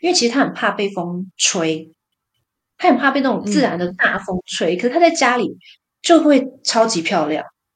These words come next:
Speaker 1: 超级漂亮。
Speaker 2: 嗯。
Speaker 1: 对，所以我觉得就是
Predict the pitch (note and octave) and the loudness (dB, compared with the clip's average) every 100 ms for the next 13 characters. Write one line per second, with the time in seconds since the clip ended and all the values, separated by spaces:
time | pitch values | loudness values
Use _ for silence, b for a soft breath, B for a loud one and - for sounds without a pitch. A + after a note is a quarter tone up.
0 | _ _ _ _ - G#3+ G#3 G#3 D3 C#3+ | _ _ _ _ 0 4 4 4 -4 -4
1 | D#3+ D#3+ D3 - - - - - - E4 | -2 -2 -6 -10 -16 -20 -20 -10 2 4
2 | C4 - - G3+ A3 A#3+ C4 C4+ C4+ C4 | 4 -2 -2 2 4 4 2 -4 -2 2
3 | A#3 | 2